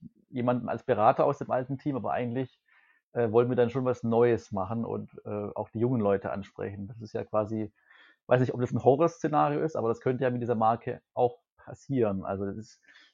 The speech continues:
ist quasi, ist eine Option, die es auch gibt, dass eben das Vergangene quasi gar nicht mehr zählt, sondern ignoriert wird, sondern es gibt einfach einen kompletten Neustart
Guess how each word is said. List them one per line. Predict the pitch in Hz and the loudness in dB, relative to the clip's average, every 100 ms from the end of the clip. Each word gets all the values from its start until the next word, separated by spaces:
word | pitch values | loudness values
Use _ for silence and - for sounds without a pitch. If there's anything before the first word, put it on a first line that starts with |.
| _ _ _ | _ _ _
ist | - - | -20 -6
quasi, | - 127 117 | 6 6 6
ist | - - - | -6 -6 4
eine | 123 139 135 | 4 4 2
Option, | 127 - 139 139 | -2 0 0 2
die | |
es | 131 | 2
auch | 120 120 | 2 2
gibt, | 139 - - _ | 0 -6 -20 _
dass | 113 107 | -8 -6
eben | 113 | -6
das | 107 113 | -6 -4
Vergangene | 110 101 127 131 | 0 2 2 -2
quasi | - 117 110 | 2 0 2
gar | 104 110 | 0 2
nicht | 117 - | 0 -4
mehr | 104 - | -10 -4
zählt, | 123 147 | -2 0
sondern | 117 110 | -2 -4
ignoriert | - 110 120 - | -6 -4 -4 -4
wird, | 147 - | -8 -4
sondern | 113 107 | -4 -4
es | |
gibt | 107 | -6
einfach | 113 107 | -6 -4
einen | 110 | -6
kompletten | 104 113 107 101 | -4 -4 -2 -2
Neustart | 101 127 - 135 - | -2 -2 -4 -4 -4